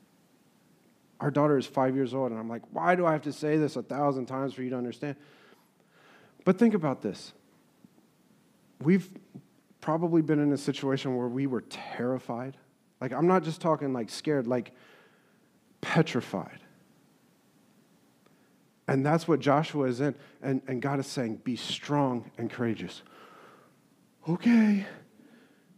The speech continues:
No, no, no, no. "Be strong and courageous." I heard you. No, no, no. "Be strong and courageous." And then you can see it in their face and in their eyes. It's like,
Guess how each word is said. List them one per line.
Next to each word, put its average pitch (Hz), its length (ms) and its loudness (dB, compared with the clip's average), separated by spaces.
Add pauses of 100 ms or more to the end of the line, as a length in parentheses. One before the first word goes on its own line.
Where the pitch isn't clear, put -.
(360)
No, 143 160 4
no, 156 140 6
no, 147 120 4
no. 120 160 -2 (500)
"Be 135 120 2
strong 131 800 -2
and 123 160 -6
courageous." 117 680 -4 (720)
I 123 140 -6
heard 170 360 4
you. 147 320 2 (1500)
No, 135 120 4
no, 131 140 6
no. 113 260 2 (1000)
"Be 117 120 0
strong 120 600 0
and 92 120 -4
courageous." 80 720 -10 (1900)
And 143 140 2
then 156 100 6
you 147 80 4
can 151 140 -2
see 139 260 2
it 147 80 4
in 139 80 -2
their 131 100 -2
face 147 420 -2
and 127 100 -2
in 123 100 -2
their 117 140 -4
eyes. 120 320 -2
It's - 140 -10
like, 110 240 -8